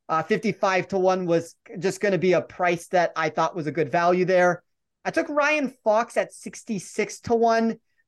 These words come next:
If we remove the questionable T P C production in his career, the overall makeup for Ryan Fox is extremely impressive. My one concern for him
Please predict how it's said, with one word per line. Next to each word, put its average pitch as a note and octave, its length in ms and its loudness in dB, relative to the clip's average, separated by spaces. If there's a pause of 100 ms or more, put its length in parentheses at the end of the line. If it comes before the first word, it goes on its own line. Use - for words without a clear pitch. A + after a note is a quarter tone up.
(140)
If G#3 220 -2
we D4 180 6
remove C#4+ 420 2
the A#3 120 -2
questionable G#3 560 0
T G#3 240 -10
P G3+ 160 -8
C F#3+ 260 -6
production G3+ 460 0
in G3+ 60 -2
his G3+ 160 -6
career, G#3+ 440 2 (300)
the G3+ 140 0
overall D4 420 6
makeup G#3 380 0
for G3+ 100 -4
Ryan F3+ 300 0
Fox E3 280 -2
is D#3 140 -6
extremely F3 560 -2
impressive. E3+ 600 0 (500)
My G3 200 2
one G#3+ 380 2
concern C4 360 -4
for B3+ 140 -4
him A#3 260 -2